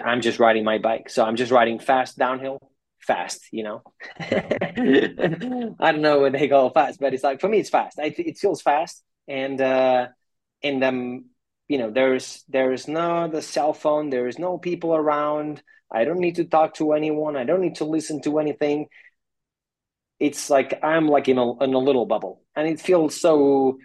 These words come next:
so relaxed, so energy, energy, battery charging, uh, unbelievable. It, it, it's, uh, it's, to me, it's like a, it's, it's one of the best recoveries I, I can have. Absolutely. So I would choose, still choose.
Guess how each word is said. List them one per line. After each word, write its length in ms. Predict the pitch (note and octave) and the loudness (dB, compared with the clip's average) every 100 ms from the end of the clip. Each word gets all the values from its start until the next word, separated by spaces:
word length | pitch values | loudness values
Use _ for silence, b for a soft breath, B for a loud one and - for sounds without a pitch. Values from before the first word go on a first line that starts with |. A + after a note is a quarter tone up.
| B | B
so 160 | - G3 | -2 0
relaxed, 420 | B2+ A2 F#2+ - | 2 0 -2 -4
so 240 | F3+ E3+ D#3+ | 0 0 0
energy, 920 | D3+ E3 D#3 B2 - C3 B2+ B2 b b _ - | -4 -6 -6 -10 -8 -6 -4 -6 b b _ -12
energy, 680 | C#3+ C#3+ B2 B2 B2 A#2 A2+ | -4 -4 -4 -6 -4 -2 -2
battery 400 | G#2+ C#3 C3 B2 | 0 2 2 0
charging, 500 | - F#2+ F#2 F2+ F#2+ _ _ - | -4 -8 -10 -16 -18 _ _ -12
uh, 80 | A#2 - | -10 -2
unbelievable. 680 | C#3+ C3 A#2 G#2+ F2+ - _ C3 | 0 2 2 0 -4 -10 _ -8
It, 280 | B2+ - | -8 -8
it, 240 | - C#3+ C3 | -2 0 2
it's, 260 | C#3+ - | -2 2
uh, 320 | C3+ B2+ B2 B2 | 2 4 2 0
it's, 200 | B2+ - | -4 -4
to 80 | E3+ | 0
me, 100 | F#3 | 0
it's 120 | C3 | 2
like 180 | C#3 B2+ | 0 2
a, 320 | B2 A2+ A2+ b b b _ _ | 4 4 2 b b b _ _
it's, 360 | C3 - - B2 A#2+ | -10 -10 -10 -10 -10
it's 360 | - B2+ C3 B2 | -10 -10 -8 -2
one 300 | C3+ C3+ C3+ | 0 2 0
of 100 | A#2 | 0
the 60 | |
best 240 | A2+ A2+ A2 | 0 0 -2
recoveries 680 | A2 A#2 G#2 G2+ F#2+ - A2+ | -2 0 0 -2 -10 -8 -6
I, 220 | G2 G#2+ | -2 -2
I 60 | |
can 140 | A#2 G#2+ | -2 -6
have. 240 | - - _ _ _ - | -8 -14 _ _ _ -8
Absolutely. 520 | G#2+ - A2 G2+ F#2 B B - | -6 -4 -4 -6 -10 B B -6
So 460 | - B2 A#2+ A#2+ | 0 4 4 2
I 120 | A#2+ | 2
would 220 | C3+ C#3 C3 | 2 2 0
choose, 480 | - F3+ D#3+ B2 | -2 0 0 0
still 260 | - F3 B2+ | 0 0 0
choose. 560 | - C3 F2 - - | 0 -2 -2 -8 -16